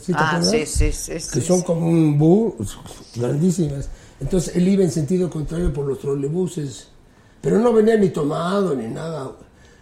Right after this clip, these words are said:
Speaker 1: iba a, a un lado que estaba apurado. <clears throat> Entonces, él, se le atravesó una cami-, una camioneta,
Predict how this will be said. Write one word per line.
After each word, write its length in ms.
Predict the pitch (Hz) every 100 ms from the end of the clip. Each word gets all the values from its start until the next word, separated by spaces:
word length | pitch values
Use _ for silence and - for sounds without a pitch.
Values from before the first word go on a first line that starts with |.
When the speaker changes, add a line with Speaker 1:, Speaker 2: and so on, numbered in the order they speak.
| - -
Speaker 1:
iba 240 | 175 170 156
a, 800 | 143 135 107 101 98 - - 104
a 60 |
un 240 | 143 160 160
lado 340 | 175 160 131
que 140 | 110 107 104
estaba 300 | 101 - 135
apurado. 600 | 120 120 123 113 107 117 - - -
<clears throat> 240 | - -
Entonces, 500 | - 240 170 202 175
él, 80 | 175
se 140 | - 170
le 80 |
atravesó 340 | 165 170 165 151
una 140 | 185 180
cami-, 280 | 170 170 175
una 240 | 170 190 175
camioneta, 680 | 170 175 180 180 175 190